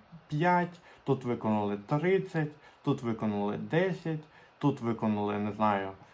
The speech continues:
е, двадцять, та там тридцять. Ну, тут можна дуже багато виконати.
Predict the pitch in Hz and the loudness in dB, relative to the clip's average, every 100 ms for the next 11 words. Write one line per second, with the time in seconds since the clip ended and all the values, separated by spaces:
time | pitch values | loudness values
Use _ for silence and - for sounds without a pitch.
0 | - _ - - 107 104 104 101 101 101 | -20 _ -10 -2 2 2 2 2 2 2
1 | 107 117 107 104 117 143 165 - 165 156 | 0 -4 -6 2 4 6 4 0 -4 -4
2 | - - _ _ _ 110 - 107 101 - | -12 -20 _ _ _ -8 -2 -2 -2 -4
3 | 120 147 147 131 117 127 104 151 147 135 | 0 0 0 -4 0 0 2 0 0 -2
4 | 123 110 117 107 101 101 110 131 175 185 | 0 -2 0 0 0 0 -2 -2 0 2
5 | 160 156 | 0 0